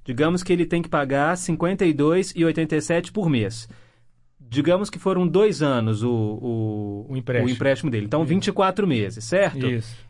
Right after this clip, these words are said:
Speaker 1: Ele vai ter que pagar, então, cinquenta e dois reais e oitenta e sete centavos por vinte e quatro meses, mil duzentos e sessenta e oito reais e oitenta e oito centavos. Ou
Speaker 2: Isso.
Speaker 1: seja, se ele pegou mil emprestado, duzentos e sessenta e oito reais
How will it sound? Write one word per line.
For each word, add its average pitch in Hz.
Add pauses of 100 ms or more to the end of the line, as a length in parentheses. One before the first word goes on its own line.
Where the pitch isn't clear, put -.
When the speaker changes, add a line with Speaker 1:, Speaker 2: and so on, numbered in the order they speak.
Speaker 1:
Ele 127
vai 147
ter 147
que 147
pagar, 135
então, 139
cinquenta 175
e 156
dois 127
reais 110
e 127
oitenta 123
e 123
sete 117
centavos 139
por 160
vinte 143
e 160
quatro 156
meses, 185 (300)
mil 226 (160)
duzentos 180
e 175
sessenta 175
e -
oito 143
reais 147 (260)
e 156
oitenta 165
e 160
oito 151
centavos. 117 (220)
Ou 147
Speaker 2:
Isso. 151
Speaker 1:
seja, 131
se 160
ele 160
pegou 165
mil 170
emprestado, 139 (540)
duzentos 156
e 202
sessenta 175
e 156
oito 151
reais 139